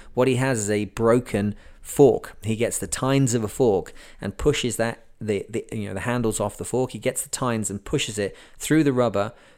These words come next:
through the serving, or the, sorry, the whipping, and through the cork, and that gives the mechanical security to make sure that it doesn't pop off, and he's able to reinflate the life raft and, uh, and continue with two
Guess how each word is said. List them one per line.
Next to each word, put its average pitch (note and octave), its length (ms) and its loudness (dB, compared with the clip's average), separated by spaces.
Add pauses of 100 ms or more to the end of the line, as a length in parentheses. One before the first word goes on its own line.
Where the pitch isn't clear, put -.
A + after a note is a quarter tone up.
through C#3+ 300 2
the B2+ 120 2
serving, A#2+ 680 -2
or A2 140 -2
the, G2+ 160 0
sorry, G2+ 240 -2
the G2 100 -4
whipping, A2 380 -2 (260)
and A#2 160 -2
through C#3+ 220 6
the A2+ 80 0
cork, A#2 500 0 (180)
and A#2 160 0
that A#2+ 160 -2
gives A#2 200 0
the A2+ 80 -2
mechanical A2+ 920 -2 (140)
security B2+ 680 0
to A2+ 120 -6
make A2 180 -2
sure G#2+ 280 0
that G#2+ 80 -2
it G2 80 -8
doesn't G#2 280 -4
pop - 260 -6
off, G2+ 160 -4
and G#2+ 60 -4
he's G#2 120 -4
able G#2 180 0
to G#2+ 100 -4
reinflate G2+ 520 -2
the G#2+ 80 -4
life G2+ 300 -4
raft F#2+ 280 -6
and, G2 200 -6
uh, F#2+ 180 -2 (300)
and G2+ 160 -6
continue G2+ 480 -2
with G2 220 -2 (300)
two C3 320 4